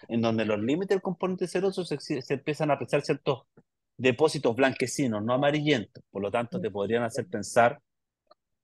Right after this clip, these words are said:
eh, de algo que no es re-, ex-, eh, eh, definitivamente, eh, lipídico. Sin embargo, por el formato, sí habla de un proceso de exudación de la red vascular de la retina.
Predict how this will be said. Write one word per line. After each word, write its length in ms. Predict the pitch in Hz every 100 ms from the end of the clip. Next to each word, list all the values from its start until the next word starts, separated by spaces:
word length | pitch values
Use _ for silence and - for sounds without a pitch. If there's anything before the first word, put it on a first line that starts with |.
| _ _
eh, 500 | 131 123 117 107 110 110
de 100 | 127
algo 240 | 131 127
que 100 | 117
no 60 | 123
es 120 | -
re-, 160 | 143 147
ex-, 220 | 131 -
eh, 160 | 127 -
eh, 360 | 131 - - -
definitivamente, 1120 | 123 120 120 113 139 147 175 165 - 175 165 _ _ _ _ _
eh, 640 | 135 131 117 110 104 101 - _
lipídico. 840 | - 135 139 185 139 104 90 - _ _ _ _ _
Sin 260 | - 147 165
embargo, 640 | 160 156 214 139 127 131 -
por 140 | 127
el 120 | 117
formato, 840 | - - 107 101 123 156 190 202 -
sí 400 | - - - 170
habla 520 | 196 196 139 117 139 - _ _ _ -
de 240 | 98 123
un 180 | 131 131
proceso 920 | - 113 - 139 131 147 143 139 -
de 180 | 113 117
exudación 1000 | - - 117 107 - 147 156 165 165 165 _
de 200 | - 127
la 160 | 127 123
red 240 | 135 139
vascular 560 | 143 151 - 156 156 151
de 100 | 160
la 100 | 160
retina. 420 | 180 180 110 -